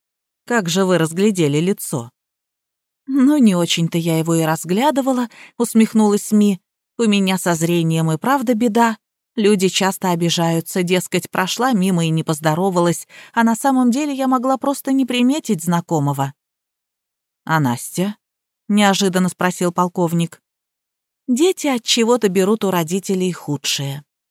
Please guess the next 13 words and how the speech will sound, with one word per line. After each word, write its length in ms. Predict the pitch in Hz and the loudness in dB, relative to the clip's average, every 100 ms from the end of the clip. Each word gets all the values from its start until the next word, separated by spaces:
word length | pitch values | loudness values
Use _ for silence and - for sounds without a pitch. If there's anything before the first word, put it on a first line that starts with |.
| - | -8
Ей 200 | 233 330 | -4 0
достались 540 | 277 - 262 269 226 | -2 0 -2 -2 -2
мои 240 | 196 202 226 | -2 0 -2
глаза, 560 | 190 185 170 160 170 - | 0 -2 0 -2 -2 -2
а 100 | 233 | -2
из 120 | 247 | -2
упрямства 560 | 269 302 311 359 208 208 | -2 0 0 0 0 0
очки 280 | 196 - 269 | 0 -4 0
Настюша 540 | 226 185 233 240 233 | 0 -2 -6 -4 2
не 160 | 220 220 | 4 4
носит», — 480 | 180 156 - 147 _ - _ | 2 -2 -8 -14 _ -20 _
пояснила 580 | 175 156 - 160 151 156 | -2 -2 -2 -2 0 0
Ми. 280 | 151 143 | 0 -4